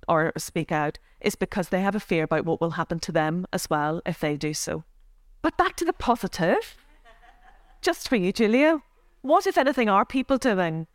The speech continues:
And there is some, there are some good things here. Six in ten say that there are actions that you can take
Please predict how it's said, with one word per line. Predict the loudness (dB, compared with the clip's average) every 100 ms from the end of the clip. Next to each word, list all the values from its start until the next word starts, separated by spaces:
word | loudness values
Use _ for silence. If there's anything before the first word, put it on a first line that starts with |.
| 0
And | 4
there | 4
is | 2
some, | 0 0 0
there | 2 2
are | 2
some | 0
good | 0 0 -2
things | -2 0 0 -4
here. | -4 -2 -2 -4 _ _ _ _ -14
Six | -2 0 2
in | 2
ten | 2 2 2 0
say | -2 0 0 0
that | 0
there | 2 2
are | 2 2
actions | 0 -4 -4 -2 -2
that | -4
you | -2
can | -4 -2 0 0
take | 0 -2 -2 -4